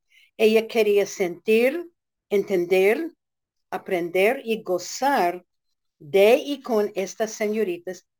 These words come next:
paganas. Entonces, eh, eh, ella, eh, supuestamente ella no fue solamente para ver estas chicas, pero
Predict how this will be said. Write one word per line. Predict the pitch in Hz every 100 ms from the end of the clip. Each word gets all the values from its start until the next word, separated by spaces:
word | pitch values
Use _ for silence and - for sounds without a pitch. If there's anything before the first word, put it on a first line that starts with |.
| _
paganas. | 208 202 190 131 127 - - _ _ _ _ _ _ _ _ _ _ _ _ _ -
Entonces, | 226 254 240 220 214 - _ _
eh, | 285 -
eh, | - - _ _
ella, | 233 254 285
eh, | 226 220
supuestamente | - 254 392 403 330 302 269 196 214
ella | 226 247
no | 226 214
fue | 220 214
solamente | 226 202 196 196 180 190
para | 196 170 175
ver | 170 190 208 214
estas | 185 180 175 -
chicas, | 185 170 170 -
pero | 190 175